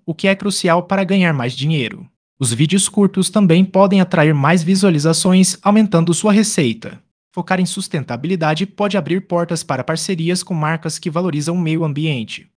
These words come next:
Isso pode resultar em patrocínios e colaborações que são financeiramente vantajosas. Analisando seus resultados no YouTube. Como usar o YouTube Analytics? Para começar a usar o YouTube Analytics, você deve acessar o seu canal no YouTube e clicar em YouTube Studio.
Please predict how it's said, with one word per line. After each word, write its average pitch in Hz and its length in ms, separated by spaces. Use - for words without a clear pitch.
Isso 185 200
pode 190 260
resultar 165 400
em 190 80
patrocínios 180 800
e 165 80
colaborações 180 720
que 190 120
são 202 180
financeiramente 190 800
vantajosas. 131 960
Analisando 151 540
seus 165 240
resultados 165 600
no 156 140
YouTube. 160 460
Como 196 240
usar 180 220
o 180 80
YouTube 175 440
Analytics? 160 800
Para 131 140
começar 185 360
a 180 60
usar 175 240
o 180 80
YouTube 190 460
Analytics, 180 680
você 139 240
deve 131 280
acessar 175 360
o 180 60
seu 180 160
canal 147 380
no 151 100
YouTube 190 640
e 185 80
clicar 180 340
em 180 120
YouTube 190 500
Studio. 123 600